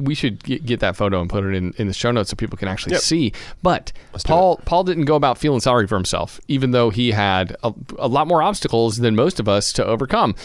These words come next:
Speaker 1: You know, he still managed to earn a college degree, and he went on to become a lawyer too. And he even taught himself, Matt, I thought this was the most impressive, more than even becoming a lawyer,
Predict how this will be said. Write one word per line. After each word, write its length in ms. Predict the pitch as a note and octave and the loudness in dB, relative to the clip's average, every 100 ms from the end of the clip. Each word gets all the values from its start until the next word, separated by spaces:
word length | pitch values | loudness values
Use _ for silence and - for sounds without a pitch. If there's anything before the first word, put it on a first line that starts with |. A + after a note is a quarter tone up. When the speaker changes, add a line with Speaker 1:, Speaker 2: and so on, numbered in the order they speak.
| - C#3 | -6 0
Speaker 1:
You 60 | |
know, 40 | D#3 | 2
he 80 | |
still 240 | F#3 F3 D#3+ | 2 2 2
managed 320 | A#2+ B2+ C3 | 2 2 0
to 60 | - | -2
earn 100 | A2 | 0
a 40 | |
college 300 | - F#2 G2+ | 0 0 0
degree, 340 | - A#2 C#3 - | -2 0 2 2
and 120 | B2 | 0
he 60 | A#2+ | 0
went 160 | A#2+ | 0
on 100 | B2 | 0
to 60 | B2+ | -2
become 400 | A2+ F#2 F2+ - | -2 -2 -2 -4
a 80 | - | -4
lawyer 380 | F#2+ G2+ G#2 G2+ | 0 2 2 2
too. 300 | - A#3 A#2+ | 2 2 2
And 180 | A#2+ A#2 - - | 2 -2 -6 -8
he 140 | - E3+ | 0 2
even 220 | G3 E3 | 2 2
taught 180 | D3 C#3+ | 2 0
himself, 300 | G#2+ G2 G2+ | 0 -2 0
Matt, 180 | G2 G2+ | -2 -2
I 40 | |
thought 140 | G#2 G2+ | -2 -4
this 140 | G2+ | -4
was 120 | F#2 | -4
the 60 | G2 | -2
most 200 | F#2 - | -4 -4
impressive, 540 | F2 G2+ F#2 F2 - | -4 -4 -2 -4 -4
more 200 | A2 A2+ | -2 0
than 140 | G#2+ G2+ | 2 0
even 160 | G2 | 0
becoming 300 | F#2+ G#2+ G2+ | -2 0 -2
a 40 | F#2+ | 0
lawyer, 300 | G#2+ G#2 | 2 2